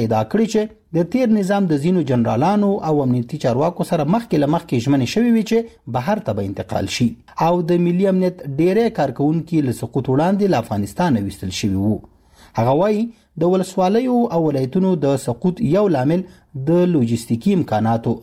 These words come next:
نه موجودیت و. خو تر دې مخکې امریکایي چارواکو بیا د سقوط پله تر ډیره د ولسمشر اشرف غني پر ناسم مدیریت اچولې. د امریکا د بهرنیو چارو وزیر انتونی بلینکن د سی بی اس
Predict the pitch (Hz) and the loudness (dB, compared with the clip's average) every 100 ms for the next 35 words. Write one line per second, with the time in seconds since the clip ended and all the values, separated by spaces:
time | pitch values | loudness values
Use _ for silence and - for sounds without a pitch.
0 | 120 170 202 113 95 98 98 92 110 113 | 0 2 2 0 -2 -6 -4 -4 -2 -2
1 | - - _ _ - 190 208 196 240 233 | -4 -20 _ _ -4 -2 0 2 2 0
2 | 233 190 165 160 208 202 170 170 180 165 | 0 0 0 0 0 0 0 0 0 -2
3 | 147 123 117 127 202 196 - 180 190 175 | 0 -2 -4 -4 -4 -4 -6 -2 -2 -2
4 | 139 220 214 - - 123 120 117 175 160 | -2 0 0 -2 -6 -2 0 0 -2 -2
5 | 165 117 - 117 120 156 196 135 117 107 | -2 -4 -4 -4 0 0 0 0 0 0
6 | - 175 139 113 120 202 - - 90 95 | 0 0 2 0 0 -2 -4 -8 -6 -4
7 | 98 - - 135 135 151 143 135 139 147 | -6 -8 0 2 2 0 0 -2 0 0
8 | 151 - 147 139 127 156 160 135 123 131 | 0 0 0 2 0 0 0 -2 0 0
9 | 113 120 120 185 208 196 185 - 156 139 | 2 2 2 2 2 2 0 0 -2 0
10 | 170 214 | 0 -2